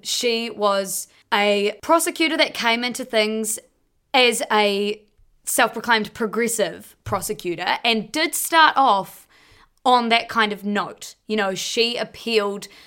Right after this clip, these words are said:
the death penalty when a criminal killed a cop, and she got called out by Democrats, police unions, police officials alike, because that was too progressive in two thousand and four in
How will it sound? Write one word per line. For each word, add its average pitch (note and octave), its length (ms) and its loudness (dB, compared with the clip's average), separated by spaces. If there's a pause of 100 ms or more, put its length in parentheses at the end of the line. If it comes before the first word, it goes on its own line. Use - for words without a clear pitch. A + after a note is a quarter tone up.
(120)
the G#3+ 80 -4
death C#4+ 340 -2
penalty G#3 600 -4
when F#3+ 680 -6 (160)
a F#3+ 560 -2
criminal F#3+ 680 -4
killed F#3 260 -4
a F#3+ 60 -10
cop, - 500 4 (180)
and G#3+ 120 -4
she G#3+ 80 -4
got G#3 180 2
called B3 260 -2
out G#3+ 220 2
by A3 220 4
Democrats, A3+ 640 -4 (140)
police G#3 520 -4
unions, G3 460 -8
police F#3 440 -6
officials F3+ 600 -8
alike, F3+ 480 -4 (260)
because A3 320 0
that G#3 180 2
was G3 180 -4
too G#3 180 2
progressive G3+ 500 -4
in F#3 80 -8
two F#3+ 160 -8
thousand F3+ 300 -8
and E3+ 80 -16
four E3+ 240 -12 (120)
in G3 280 -6